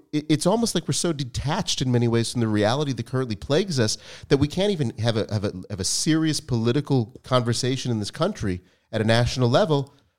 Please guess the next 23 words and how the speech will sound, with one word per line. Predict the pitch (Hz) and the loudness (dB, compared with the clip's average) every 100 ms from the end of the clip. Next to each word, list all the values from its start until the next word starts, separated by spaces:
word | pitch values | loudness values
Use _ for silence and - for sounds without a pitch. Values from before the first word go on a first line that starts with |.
| _ - | _ -2
about | 113 135 - | 4 4 4
issues | 180 - 165 143 | 0 0 0 0
that | 127 | 2
are | 131 | 2
actually, | 120 147 - 147 151 135 - _ _ _ _ _ _ _ - | 2 0 -2 -2 -2 -4 -12 _ _ _ _ _ _ _ -6
you | 151 | 0
know, | 98 - - _ _ _ _ _ | 0 0 -10 _ _ _ _ _
at | 143 147 | 0 4
our | 147 | 4
door. | 131 151 214 104 | 6 4 4 2
They're | 92 | 0
here. | 92 190 233 | 0 0 4
We're | 95 | 4
living | 95 156 214 | 4 0 0
in | 139 | -2
them. | 73 | -4
We, | 73 104 | -4 -4
there, | 110 117 | 0 0
there's | 117 113 | 0 0
over | 170 185 | 0 0
a | |
million | 110 113 147 185 180 | 0 0 0 0 -4
people, | 175 190 - 139 | -4 -6 -2 -4